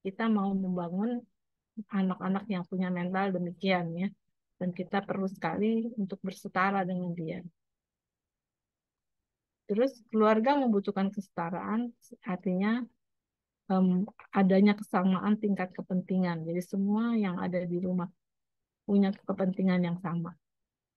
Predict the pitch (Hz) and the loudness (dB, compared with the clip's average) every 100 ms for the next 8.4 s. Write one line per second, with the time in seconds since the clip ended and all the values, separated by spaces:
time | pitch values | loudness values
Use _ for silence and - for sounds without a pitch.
0 | _ _ _ - 185 208 196 190 180 185 | _ _ _ 0 6 6 6 4 2 2
1 | 190 190 175 180 180 175 170 180 185 185 | 0 0 0 0 -2 -2 -2 -2 -2 0
2 | 196 190 180 185 190 202 - - - - | 0 0 0 2 0 -4 -16 -20 -4 4
3 | 208 202 185 175 - 170 165 170 - 180 | 6 6 2 -4 -2 -4 -4 -6 -10 -20
4 | 180 _ _ _ 185 - _ _ _ _ | -20 _ _ _ -12 -12 _ _ _ _
5 | _ _ _ _ _ - 180 185 170 175 | _ _ _ _ _ -2 -2 2 4 6
6 | 180 196 262 226 190 196 254 - _ _ | 6 6 6 6 6 4 2 -2 _ _
7 | _ _ _ _ _ _ - 185 185 185 | _ _ _ _ _ _ -2 0 0 -2
8 | 190 190 185 190 | -2 0 2 0